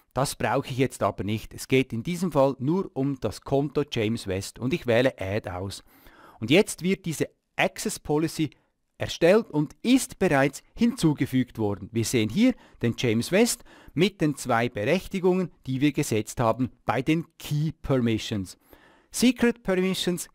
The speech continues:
gibt es keine, Certificate Permissions gibt es ebenfalls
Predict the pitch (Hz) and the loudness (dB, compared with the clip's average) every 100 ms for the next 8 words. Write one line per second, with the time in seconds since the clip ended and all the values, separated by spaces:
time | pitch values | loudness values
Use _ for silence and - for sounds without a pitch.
0 | - 117 - 98 - 143 156 180 180 180 | -10 -10 -8 -10 -2 0 0 0 -4 -8
1 | _ _ - 120 - 208 220 208 - - | _ _ -8 -6 -2 -2 -2 -4 -6 -2
2 | 160 160 156 165 - 123 113 156 - 120 | 0 0 -2 -6 -4 -4 -4 -6 -4 -4
3 | 110 113 107 101 - | -4 -2 -2 -2 -4